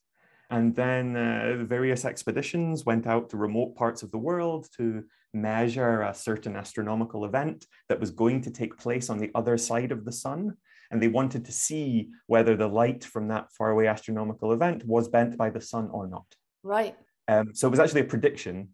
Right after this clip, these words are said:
Speaker 1: that then was verified. People actually weren't sure whether the light was going to be bent by the sun, and it turns out that it is. Again, it just explains why, why we, we regard Einstein as this, uh, unparalleled genius, right?
Speaker 2: Sure.
Speaker 1: So he actually came up with his theory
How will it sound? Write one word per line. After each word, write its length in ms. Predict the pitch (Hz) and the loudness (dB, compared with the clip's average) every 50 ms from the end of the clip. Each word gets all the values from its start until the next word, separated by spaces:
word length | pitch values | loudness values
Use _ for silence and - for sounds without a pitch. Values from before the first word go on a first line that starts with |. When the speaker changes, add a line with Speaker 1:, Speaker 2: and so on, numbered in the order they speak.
| _ _ _ _ - | _ _ _ _ 2
Speaker 1:
that 240 | 113 107 - - | 4 4 4 4
then 260 | 117 127 - - 135 127 | 6 6 6 6 6 6
was 200 | 113 117 113 110 | 4 4 4 4
verified. 580 | 98 107 107 107 101 98 - - 92 98 - - - | 2 2 2 2 2 0 -4 -10 -10 -10 -10 -6 -2
People 180 | 165 165 165 | 2 4 6
actually 240 | 143 123 117 - 127 | 6 4 4 0 0
weren't 260 | 120 107 117 113 110 | 2 4 4 4 2
sure 440 | - - - 190 185 160 120 107 104 | 0 0 2 4 4 4 4 2 0
whether 420 | 98 98 107 110 110 104 113 107 101 | -2 -2 0 0 0 0 -2 -4 -4
the 80 | 104 | -4
light 240 | 104 101 101 101 101 | -4 -2 -4 -4 -2
was 140 | 107 107 92 | -4 -6 -4
going 320 | 87 117 117 117 120 120 | 0 2 4 4 4 2
to 80 | 120 120 | 0 -2
be 80 | 117 | -4
bent 280 | 104 - 104 104 110 - | -4 -4 -4 -6 -6 -6
by 120 | - 101 | -6 -6
the 100 | 95 - | -6 -6
sun, 340 | - - - 110 101 98 95 - - | -8 -8 -8 -8 -6 -8 -8 -8 -4
and 120 | 117 110 | -2 0
it 80 | 107 113 | 0 0
turns 200 | - 127 127 113 | 0 0 2 2
out 120 | 110 107 | 2 2
that 120 | - 101 95 | 2 0 -2
it 120 | 98 95 | -2 -4
is. 320 | 101 95 87 85 87 - - - - | -6 -6 -8 -8 -12 -14 -12 -6 -4
Again, 320 | - 151 175 165 156 147 143 | 0 2 4 4 4 4 2
it 100 | 143 135 | -2 -2
just 160 | 156 - - | -4 -8 -8
explains 420 | - - - - 127 123 120 117 | -10 -8 -2 0 0 0 0 0
why, 340 | 117 120 117 117 117 113 110 | 2 4 6 6 6 4 2
why 260 | 110 113 117 117 117 117 | 2 2 2 4 4 4
we, 200 | 113 113 110 107 | 2 2 0 0
we 140 | 110 113 | -2 -2
regard 400 | 110 107 110 110 - 110 107 107 | -2 -2 -2 -2 0 -2 -2 -2
Einstein 380 | 107 107 107 107 - - 104 101 | -2 -4 -6 -8 -8 -10 -10 -10
as 160 | 101 101 - | -10 -10 -10
this, 260 | 101 104 101 - - _ _ | -10 -12 -12 -12 -18 _ _
uh, 120 | - 110 - - | -6 -6 -4 -2
unparalleled 600 | 117 113 110 - 120 107 104 101 101 101 98 95 | -4 -4 -2 0 0 0 0 -2 -2 -4 -6 -6
genius, 380 | 90 101 92 92 95 - - - | -8 -10 -10 -10 -10 -12 -14 -14
right? 200 | - 107 104 - | -14 -14 -12 -8
Speaker 2:
Sure. 280 | - - 226 208 190 175 | -2 0 0 0 0 -2
Speaker 1:
So 20 | - - - - - - - - | -6 -14 -20 -20 -20 -20 -10 -2
he 120 | - 240 | 0 0
actually 280 | 240 226 233 - 208 175 | 0 0 -2 -6 -8 -6
came 220 | - - 196 190 | -4 -2 -2 -2
up 120 | 190 - | -2 -2
with 120 | - 170 175 | -4 -2 -2
his 180 | 175 170 170 | -2 -2 -2
theory 300 | - - 175 175 175 175 | -4 -6 -4 -2 -2 -2